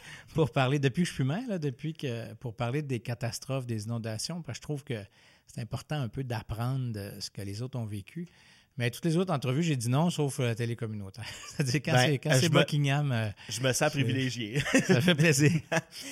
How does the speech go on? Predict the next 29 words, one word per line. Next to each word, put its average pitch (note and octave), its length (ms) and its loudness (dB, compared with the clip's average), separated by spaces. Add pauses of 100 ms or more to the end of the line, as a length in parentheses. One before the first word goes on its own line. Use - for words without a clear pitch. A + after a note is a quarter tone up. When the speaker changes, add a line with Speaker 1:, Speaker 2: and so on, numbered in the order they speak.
(440)
Speaker 2:
Euh, A#2+ 40 0 (280)
je A2+ 120 -4
regardais A2 360 0
ça, F#3 360 -6 (120)
euh, F#2+ 320 -4 (580)
cinq - 380 -2
mars C#3 340 -6
soixante-huit, - 540 -6
c'est F#2 80 -8
drôle G2+ 180 -6
parce F#2+ 160 -8
que G2+ 180 -6 (680)
c'est F2 240 -12 (120)
ta - 100 -14
journée E2+ 200 -8
de D#2+ 60 -14
fête, C3 260 -6 (580)
ta F2+ 120 -10
naissance. G#2+ 420 -8 (140)
Moi, G2+ 100 -12
je - 60 -10
suis F2+ 80 -8
né F#2+ 60 -6
le F2 40 -6
six - 240 -10
mars. C3 360 -10 (680)
Euh, G2+ 380 -6 (880)
et A2 140 -6
puis A2 560 -10